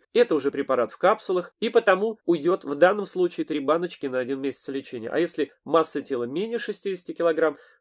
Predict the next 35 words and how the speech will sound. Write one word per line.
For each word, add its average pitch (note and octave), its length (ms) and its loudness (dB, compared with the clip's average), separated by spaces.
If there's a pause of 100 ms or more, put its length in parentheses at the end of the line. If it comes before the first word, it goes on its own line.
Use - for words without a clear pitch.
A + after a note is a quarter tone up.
(100)
то A#3+ 240 2 (160)
по F3+ 140 6
две E3 180 0
капсулы F3+ 460 0
два D3+ 240 4
раза C#3 220 0
в C3 60 -10
день, G3 200 -2
значит, A#3 420 2
на G3+ 60 2
один F3 200 0
месяц G3 300 -4
пойдёт C#3+ 380 0
не D#3+ 120 -8
три, F#3+ 200 -2
а F3 80 2
две C#3 180 -2
баночки. A#2+ 540 -4 (100)
Помимо A#3 380 4
этого, E3+ 360 2 (120)
применяются F#3 720 2
свечи, F#3+ 680 -4 (100)
весёлка F3 520 -2
и - 20 0
свечи D#3+ 320 -4
шитаки. B2 520 -6 (220)
Это C4 280 8
в C4 80 -10
целом, A#2+ 440 4
в B2+ 220 2
общем. G#3+ 360 4 (200)
Есть G#3 280 -2
свои A#3 200 6
особенности, C#3 760 0
нюансы. D#3 640 0